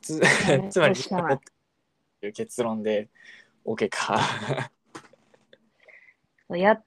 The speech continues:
Speaker 2: てみることで、あの、いろいろ見えてくることがあるから、絶対。
Speaker 1: いや、絶対にある。で、ボッ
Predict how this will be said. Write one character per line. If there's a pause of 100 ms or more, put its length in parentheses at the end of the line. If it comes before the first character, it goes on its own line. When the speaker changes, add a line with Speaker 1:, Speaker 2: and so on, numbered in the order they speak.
Speaker 2:
て
み
る
こ
と
で、
あ
の、
い
ろ
い
ろ
見
え
て
く
る
こ
と
が
あ
る
か
ら、
絶
対。 (880)
Speaker 1:
い
や、
絶
対
に
あ
る。
で、
ボ
ッ